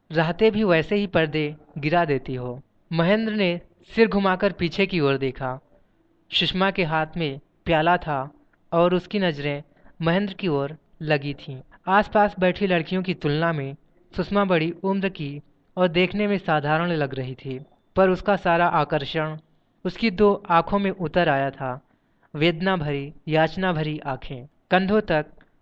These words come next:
कटे, रुखड़े, काले बालों में दाएं कान के ऊपर सफ़ेद रंग का एक फूल टांक रखा था, जिसकी ओर महेंद्र की नज़र पहले नहीं गई थी। महेंद्र के मुड़ने पर सुषमा ने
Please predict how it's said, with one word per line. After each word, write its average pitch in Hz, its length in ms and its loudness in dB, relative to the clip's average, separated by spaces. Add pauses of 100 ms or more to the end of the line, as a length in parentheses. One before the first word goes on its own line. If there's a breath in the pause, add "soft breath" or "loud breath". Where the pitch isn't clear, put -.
(140)
कटे, 180 500 0 (380)
रुखड़े, 180 540 -2 (240)
काले 175 280 2
बालों 160 360 2
में 143 260 -6 (380)
दाएं 170 300 0
कान 180 300 -2
के 165 160 -4
ऊपर 143 400 -4 (200)
सफ़ेद 175 500 -2 (120)
रंग 202 260 0
का 185 140 0
एक 165 320 -2 (260)
फूल 185 300 2 (600)
टांक 170 280 -2
रखा 135 300 -6
था, 131 300 -10 (540)
जिसकी 185 360 -4
ओर 151 360 0 (300)
महेंद्र 185 300 0
की 208 140 -2
नज़र 147 400 -2 (360)
पहले 175 300 2
नहीं 170 240 -2
गई 135 180 -4
थी। 127 320 -14 (240)
महेंद्र 214 300 2
के 240 120 0
मुड़ने 180 340 2
पर 180 160 2
सुषमा 175 420 -2
ने 151 280 -6